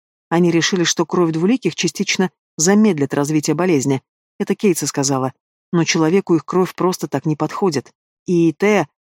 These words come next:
тогда дала свою, чтобы у ней рез... э, короче, чтобы подошло. Лемиэр так могут, оказывается, поэтому их ловили всякие мерзавцы.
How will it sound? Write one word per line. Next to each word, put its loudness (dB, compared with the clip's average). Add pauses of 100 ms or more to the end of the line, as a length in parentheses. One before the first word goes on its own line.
(100)
тогда 0
дала 2
свою, 2
чтобы 0
у 0
ней 4
рез... 2
э, 2
короче, 0
чтобы -4
подошло. -4 (920)
Лемиэр 4
так -2
могут, 2
оказывается, -2
поэтому 0
их -2
ловили 2
всякие 0
мерзавцы. -4